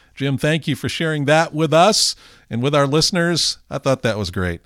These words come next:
Uh, if you've got something to share with us, with our listeners, if you have a question, you can just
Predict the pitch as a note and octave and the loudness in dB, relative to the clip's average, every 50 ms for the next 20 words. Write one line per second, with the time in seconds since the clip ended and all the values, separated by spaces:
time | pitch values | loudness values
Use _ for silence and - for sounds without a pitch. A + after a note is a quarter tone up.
0 | _ - - - - - _ - G2+ G#2+ A2+ - - C3+ - F#3+ F3 E3 F#3 D#3+ | _ -20 -20 -20 -20 -20 _ -12 -8 -8 -8 -6 -6 -6 -4 -4 -2 0 0 0
1 | C3+ - F3+ E3 D#3+ - E3+ D#3+ D#3+ D3+ C#3 C3 B2+ B2 A#2 A2+ A#2 - - D#3+ | 0 0 -2 -2 -2 -2 -4 -4 -4 -4 -4 -4 -2 -2 -4 -4 -6 -4 -2 -2
2 | D#3 D3 C#3+ C#3+ - C3 D3 D#3+ D3 D#3+ F3 G#3 G3 - - B2 C#3+ C#3+ C#3+ D3+ | 0 0 -2 -2 -4 -2 -2 0 2 2 2 2 2 0 0 -2 0 0 0 0
3 | D3+ D3 D#3+ D#3 - - D3+ D3+ D#3 D3+ C#3 - - - G2 - C#3 A#2 G#2 G2+ | 0 0 -2 -2 -2 -2 -2 -2 -2 -2 -4 -4 -6 -6 -8 -6 -4 -4 -4 -6
4 | - - - G#3 F3+ - - - G#3+ G3+ F#3+ F#3 F3+ - - - - - _ _ | -6 -2 -2 0 0 -2 -2 -2 -2 -2 0 -2 -4 -6 -8 -14 -20 -20 _ _
5 | _ - B2 C3+ B2 B2 - A2+ A#2 A#2 A2+ - - - | _ -6 -6 -6 -6 -6 -6 -2 -2 -2 -2 -2 -6 -10